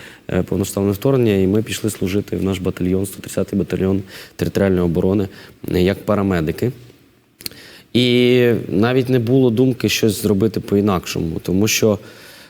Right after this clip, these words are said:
е, як би потім собі дивитися в, в дзеркало на себе, як в очі своїм дітям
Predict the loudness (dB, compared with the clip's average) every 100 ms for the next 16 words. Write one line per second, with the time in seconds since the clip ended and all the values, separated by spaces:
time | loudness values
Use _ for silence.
0 | -6 0 2 2 2 2 2 0 0 0
1 | 0 0 0 0 0 2 4 4 2 -2
2 | -14 -10 -2 0 0 -2 -4 -2 -2 -4
3 | -16 -10 -4 0 0 0 -4 -2 -4 -6
4 | -4 -2 -2 -2 -4 -4 -6 -2 -2 -4
5 | -6 -6